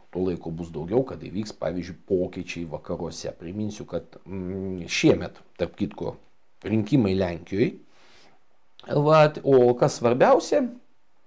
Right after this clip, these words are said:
Jungtinių Amerikos Valstijų prezidento kampanija, taigi jau faktiškai ir prasidėjo. Ir vat vėlgi buvo nemažai triukšmo, geriausia vat to iliustracija, tai yra vieno iš galimų kandidatų, ir manoma, kad vienas iš realiausių kandidatų gali būt,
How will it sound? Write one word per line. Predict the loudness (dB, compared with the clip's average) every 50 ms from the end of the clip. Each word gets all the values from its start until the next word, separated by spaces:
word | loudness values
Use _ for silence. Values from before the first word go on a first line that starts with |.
| -20 -18 -8
Jungtinių | -2 0 0 0 0 -2 -4 -2
Amerikos | 0 0 0 0 -2 -2 -6 -6 -4 -4
Valstijų | -4 -4 -4 -8 -6 -6 -6 -6
prezidento | -6 -8 -8 -8 -8 -8 -8 -10
kampanija, | -6 -6 -6 -6 -4 -6 -6 -6 -6 -8 -8
taigi | -8 -8 -10 -10 -8 -6 -4 -4
jau | -4 -4 -6 -8 -14 -20 -20 -20 -20 -20 _ -20 -20 -20 -20 -20 -20 -20
faktiškai | -10 -2 0 2 2 0 -2 -8 -12 -12 -12 -12 -12 -12 -12 -10
ir | -10 -12 -12
prasidėjo. | -10 -12 -12 -12 -10 -10 -12 -12 -10 -12 -14 -14 -18 -20 -20 -20 -20 -20 -20 -20 -20 -20 -20 -20 -10 -2
Ir | 0 4 6
vat | 8 8 6 6 8
vėlgi | 8 8 8 8 4 2
buvo | 0 2 2 4 4 4 4 4 0 -2 -8 -18 -18 -20 -20 -20 -20 -20 -20 -20 -20 -20 -16 -6 0
nemažai | 2 4 6 6 6 6 6 6 4 4 2
triukšmo, | -2 -4 -4 -4 -4 -6 -4 0 2
geriausia | 4 6 6 8 6 6 4 2 -2 -4
vat | -4 -4 0
to | 2 4 4
iliustracija, | 4 2 -2 -6 -8 -6 -6 -2 -2 -2 -4 -6 -8 -8 -8 -8 -6
tai | -4 -4 -4
yra | -2 -2 -4
vieno | -6 -4 -2 0 0 0 0 -4
iš | -6 -4 0
galimų | 2 2 4 4 2 2 0 0
kandidatų, | 0 -2 -2 -2 -2 -2 -2 0 -2 -2 -2 -4 -6 -6 -6 -8 -12 -20 -20 -18 -12
ir | -10 -6 -2
manoma, | 0 0 0 -2 -4 -10 -12 -10
kad | -10 -10 -8
vienas | -8 -10 -10 -10 -12
iš | -12 -8 -6
realiausių | -4 -2 0 0 0 0 -2 -6 -8 -12 -14 -12
kandidatų | -12 -12 -12 -10 -10 -10 -10 -10 -10 -10 -10 -10
gali | -8 -8 -8 -8 -10
būt, | -10 -12 -12 -14